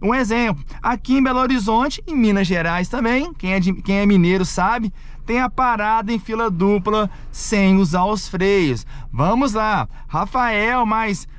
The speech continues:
parar em fila dupla não é errado?" Esse comando, galera, é pro candidato fazer uma baliza no dia a dia dele, tá bom? Ele para ali paralelo um veículo pra poder fazer a baliza.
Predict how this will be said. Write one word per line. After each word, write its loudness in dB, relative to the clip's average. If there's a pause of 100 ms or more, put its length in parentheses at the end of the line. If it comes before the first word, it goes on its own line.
(120)
parar 0
em 2
fila 0
dupla 0
não 0
é 0
errado?" 0 (260)
Esse -2
comando, 2
galera, -2 (120)
é -4
pro -6
candidato 0
fazer -2
uma 0
baliza 0 (100)
no 2
dia 0
a 0
dia 0
dele, 2
tá -4
bom? 2 (220)
Ele -4
para -2
ali 2
paralelo 0
um 0
veículo 0 (260)
pra 0
poder 0
fazer -2
a -2
baliza. 0